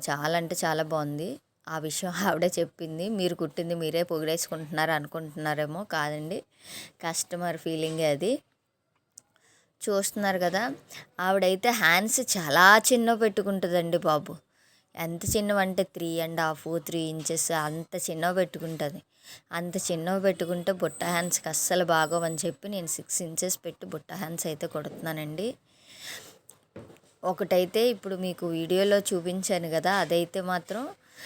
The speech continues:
ఒకటి ఫస్ట్ కుట్టి అది వేసుకొని చూడమన్నాను, అది వేసుకొని చూసింది. సైజ్ అది కరెక్ట్గా సరిపోయింది అన్నాక అప్పుడు మిగతావి కుడుతున్నానండి. ఎందుకంటే చెప్పాను కదా, ఆవిడకి ఒళ్ళు వచ్చేసింది అనమాట. అప్పుడు ఇచ్చిన బ్లౌజ్ ఇప్పుడు సరిపోదు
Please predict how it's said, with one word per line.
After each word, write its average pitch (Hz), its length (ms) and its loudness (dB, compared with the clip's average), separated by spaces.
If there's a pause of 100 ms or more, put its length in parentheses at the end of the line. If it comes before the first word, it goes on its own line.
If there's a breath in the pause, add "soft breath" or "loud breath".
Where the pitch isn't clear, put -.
(240 loud breath)
ఒకటి 175 260 0
ఫస్ట్ - 380 2
కుట్టి 175 340 -6
అది 185 160 0
వేసుకొని 175 460 -2
చూడమన్నాను, 165 520 -2
అది 160 160 -2
వేసుకొని 165 440 -4
చూసింది. 165 640 -4 (360 loud breath)
సైజ్ 180 360 0
అది 190 180 2
కరెక్ట్గా 180 600 -2
సరిపోయింది 175 600 -4
అన్నాక 165 320 -4
అప్పుడు 190 300 -4
మిగతావి 170 440 -2
కుడుతున్నానండి. 160 720 -6
ఎందుకంటే 196 480 0 (100)
చెప్పాను 190 280 -4
కదా, 214 240 2
ఆవిడకి 180 400 0
ఒళ్ళు 180 320 4
వచ్చేసింది 185 520 -4
అనమాట. 143 340 -8 (800 loud breath)
అప్పుడు 165 280 -6
ఇచ్చిన 180 300 -6
బ్లౌజ్ 185 320 4
ఇప్పుడు 180 200 -4
సరిపోదు 160 540 -2